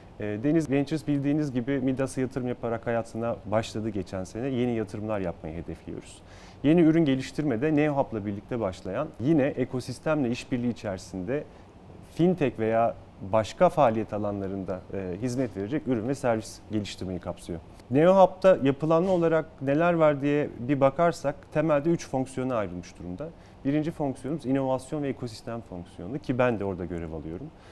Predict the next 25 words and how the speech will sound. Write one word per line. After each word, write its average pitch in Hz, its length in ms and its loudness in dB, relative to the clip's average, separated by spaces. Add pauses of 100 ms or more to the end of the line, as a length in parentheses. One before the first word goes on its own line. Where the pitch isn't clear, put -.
(200)
E, 104 180 -6
burada 156 380 0 (120)
ekosistemle 147 720 -2
etkin 165 320 0
bir 143 200 0
işbirliği 95 640 -2 (120)
kurmayı 92 380 -6
hedefliyoruz. 90 600 -10 (460)
E, 92 380 -4 (300)
gelecek 127 380 0
startuplarla 127 760 0
gerek 127 460 0 (260)
hızlandırma 123 580 0
programımızda 107 560 -4
yer 92 100 -2
alan 117 260 -2
gerek 139 320 -2
hiç - 160 -12
bize 143 220 0
daha 139 120 6
önce 135 160 0
dokunmamış 127 460 -4
startuplarla 117 760 -4
etkin - 380 -4
bir - 140 -6